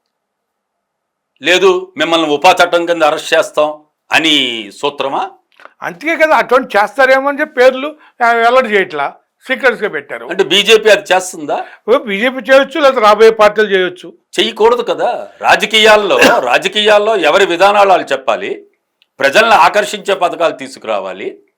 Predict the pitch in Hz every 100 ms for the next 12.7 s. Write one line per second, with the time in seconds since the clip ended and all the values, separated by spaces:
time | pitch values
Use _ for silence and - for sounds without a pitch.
0 | _ _ _ _ _ _ - 147 208 208
1 | 233 220 - 196 185 202 202 220 208 202
2 | - _ _ _ _ _ _ _ _ _
3 | _ _ _ _ - 170 175 160 165 220
4 | 226 214 185 185 180 175 156 139 160 208
5 | 214 196 151 123 104 110 135 127 104 -
6 | - - - - 247 139 170 254 285 269
7 | 254 208 - 87 _ _ _ _ _ _
8 | _ _ _ _ - 127 180 208 160 120
9 | 101 87 80 73 _ _ _ _ _ _
10 | _ _ _ _ _ _ _ _ _ _
11 | _ _ _ _ _ _ _ - - 160
12 | 202 208 196 175 170 151